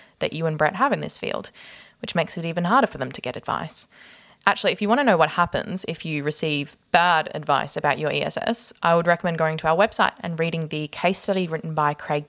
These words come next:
Barry, who is our tax specialist. Craig was in a similar position to you, James, where he had to do significant work to help the client, but the whole situation was pretty unreal. Everything that could have gone wrong went wrong and had absolutely devastating consequences.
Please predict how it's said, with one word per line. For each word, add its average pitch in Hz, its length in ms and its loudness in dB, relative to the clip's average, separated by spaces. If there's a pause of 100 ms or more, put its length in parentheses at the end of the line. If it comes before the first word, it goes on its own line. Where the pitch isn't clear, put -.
Barry, 156 480 -2
who 156 100 -2
is 151 140 -4
our 143 160 0
tax - 300 -2
specialist. - 580 -8 (480)
Craig 269 260 2
was 247 120 -2
in 214 80 2
a - 20 0
similar 226 380 4
position 151 400 -2
to 143 100 -6
you, 143 100 -2
James, - 360 -4
where 147 100 4
he 160 120 0
had 156 120 2
to - 60 -6
do 147 160 2
significant 170 720 0
work - 320 0
to - 100 -12
help 156 160 -2
the - 60 -10
client, - 360 0 (340)
but 151 120 2
the 180 60 -2
whole 202 240 6
situation 160 480 -2
was 151 100 -6
pretty - 380 -2
unreal. 160 520 2 (460)
Everything 220 600 4
that 170 160 2
could 170 140 0
have 156 340 0
gone 156 200 4
wrong 208 320 2
went 156 200 0
wrong 202 280 0 (160)
and 160 320 2
had 151 220 0 (140)
absolutely 196 520 0
devastating 147 520 -2
consequences. - 720 -8